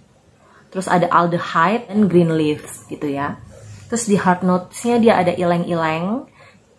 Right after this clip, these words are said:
Ya, aku bisa cium sih ileng-ilengnya di sini. Tapi walaupun aku suka wangi ileng-ileng, tapi waktu udah berpadu sama wangi yang lainnya, aku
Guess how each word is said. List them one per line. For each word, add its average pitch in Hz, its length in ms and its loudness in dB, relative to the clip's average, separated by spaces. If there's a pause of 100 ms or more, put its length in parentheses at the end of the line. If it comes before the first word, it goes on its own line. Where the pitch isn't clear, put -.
(480)
Ya, 175 160 4
aku 214 80 0
bisa 226 240 4
cium 233 240 4
sih 214 240 2
ileng-ilengnya 180 560 2
di 185 80 2
sini. 175 400 2
Tapi 220 320 0
walaupun 185 400 2
aku 180 160 -2
suka 185 240 2
wangi 175 160 4
ileng-ileng, 175 480 0
tapi 220 160 2
waktu 185 320 2
udah 170 80 6
berpadu 165 320 -2
sama 165 320 0
wangi 165 100 -4
yang 165 140 -2
lainnya, 170 320 0
aku 202 320 0